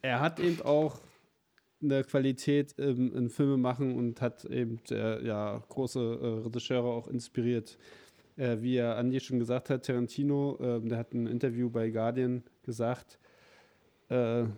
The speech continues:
weiß nicht, ob das jetzt hier eins zu eins übersetzt ist, aber: „Ich liebe Russ Meyer.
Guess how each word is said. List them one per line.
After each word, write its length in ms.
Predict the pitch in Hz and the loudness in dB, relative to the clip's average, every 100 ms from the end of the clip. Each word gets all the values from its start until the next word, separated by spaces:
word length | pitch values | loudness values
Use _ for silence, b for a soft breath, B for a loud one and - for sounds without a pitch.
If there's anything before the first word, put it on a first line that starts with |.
| - | -4
weiß 200 | 110 117 | -4 -4
nicht, 160 | 107 | -6
ob 80 | 107 - _ _ _ - _ | -8 -12 _ _ _ -20 _
das 180 | - 113 | -4 -2
jetzt 220 | 120 107 - | -2 -4 -2
hier 300 | 123 110 107 98 | 0 0 -2 -4
eins 220 | 131 123 | -2 -2
zu 80 | - | 0
eins 300 | 120 131 131 | 0 0 -2
übersetzt 440 | 135 127 127 - - | -2 0 -2 -4 -10
ist, 180 | - - | -8 -6
aber: 260 | 113 113 110 - - | -2 -2 -4 -6 -6
„Ich 160 | 104 | -2
liebe 220 | 147 185 | 0 0
Russ 200 | 147 143 | 2 2
Meyer. 380 | 147 135 113 95 | 2 2 0 -4